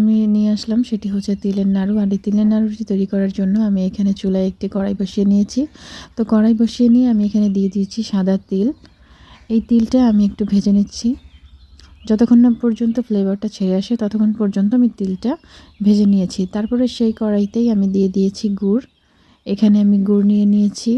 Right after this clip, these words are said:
এক কাপের মতো। গুড়টা মেল্ট হয়ে আসলে এখানে আমি দিয়ে দেবো সেই তিলগুলো। তো এখানে কোনো পানি দেওয়া যাবে না, পানি দিলে কিন্তু আপনার নাড়ুটা ভালো হবে না। পানি না দিয়ে আমি চুলার আঁচটা মিডিয়াম আঁচে রেখে তারপরে আমি এখানে গুড়টা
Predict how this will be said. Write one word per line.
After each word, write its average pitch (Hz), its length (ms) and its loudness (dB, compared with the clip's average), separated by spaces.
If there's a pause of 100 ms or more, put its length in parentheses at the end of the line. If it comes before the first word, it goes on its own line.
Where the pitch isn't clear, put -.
(120)
এক 208 160 -10
কাপের 208 260 -6
মতো। 202 280 -2 (580)
গুড়টা 226 440 2 (120)
মেল্ট 214 300 0
হয়ে 220 260 0
আসলে 226 260 -4 (600)
এখানে 208 240 0
আমি 208 140 2
দিয়ে 196 220 2
দেবো 196 240 0
সেই 208 320 0
তিলগুলো। 196 420 -2 (680)
তো - 100 -20
এখানে 247 240 4
কোনো 240 240 2
পানি 208 200 0
দেওয়া 220 200 0
যাবে 208 240 -2
না, 220 120 0
পানি 202 260 0
দিলে 202 220 0
কিন্তু 202 360 -2 (140)
আপনার 202 340 -2
নাড়ুটা 190 340 0
ভালো 190 260 -2
হবে 196 220 2
না। 190 120 0 (240)
পানি 196 200 0
না 196 160 2
দিয়ে 196 220 0
আমি 208 140 2
চুলার 196 280 -2
আঁচটা 196 320 -4 (440)
মিডিয়াম 208 420 2
আঁচে 208 200 -2
রেখে 202 360 -4
তারপরে 196 460 -6
আমি 180 180 -2
এখানে 185 320 -4 (440)
গুড়টা 190 260 -2